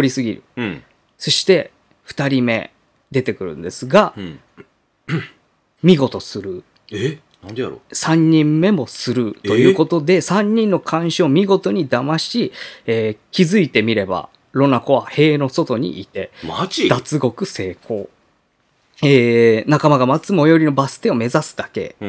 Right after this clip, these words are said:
Speaker 1: というところまで来たんですが、
Speaker 2: うん。
Speaker 1: 近くをパトロールしてる警察官がロナルドに気づき、
Speaker 2: うん。
Speaker 1: えー、おっさんの顔をした女性がいるっていうのにびっくりするんですね。
Speaker 2: うん。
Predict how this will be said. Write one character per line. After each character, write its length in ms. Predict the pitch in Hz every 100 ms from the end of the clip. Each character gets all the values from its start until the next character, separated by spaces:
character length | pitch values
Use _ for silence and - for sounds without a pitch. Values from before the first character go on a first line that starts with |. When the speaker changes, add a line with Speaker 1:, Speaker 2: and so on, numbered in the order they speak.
| 90
Speaker 1:
と 80 | 139
い 80 | 156
う 40 |
と 140 | 175
こ 80 | 165
ろ 80 | 185
ま 140 | 170
で 80 | 127
来 100 | -
た 160 | - 147
ん 140 | 98
で 100 | 139
す 180 | 147 139
が、 180 | 165 -
Speaker 2:
う 0 |
ん。 40 | - - -
Speaker 1:
近 300 | - - 196
く 120 | 131
を 80 | 104
パ 180 | 120
ト 120 | 139 131
ロ 80 |
ー 40 | 120
ル 80 | 107
し 100 | -
て 100 | 165
る 160 | 131 -
警 220 | 131 127
察 220 | 131 -
官 220 | - 131
が 220 | 190 180 - _ _ _ _ _
ロ 160 | 131 147
ナ 120 | 180
ル 60 | 131
ド 100 | 95
に 80 | -
気 180 | -
づ 160 | 143 175
き、 260 | - 71 -
Speaker 2:
う 60 |
ん。 160 | 95 76 - -
Speaker 1:
え 220 | 110 110
ー、 20 |
お 100 | 151
っ 20 |
さ 400 | 139 - - 262
ん 100 | 226
の 120 | 226 214
顔 200 | 196 185
を 80 |
し 60 | 170
た 100 | 165
女 220 | 135 143
性 180 | - 165
が 100 | 151
い 120 | 143
る 160 | 135 131
っ 260 | _ _
て 80 | 123
い 80 | 160
う 40 |
の 60 | 190
に 120 | 104
び 80 | 120
っ 60 | -
く 160 | -
り 60 | 107
す 120 | -
る 80 | -
ん 60 | -
で 80 |
す 100 | -
ね。 80 | -
Speaker 2:
う 40 | 90
ん。 160 | 67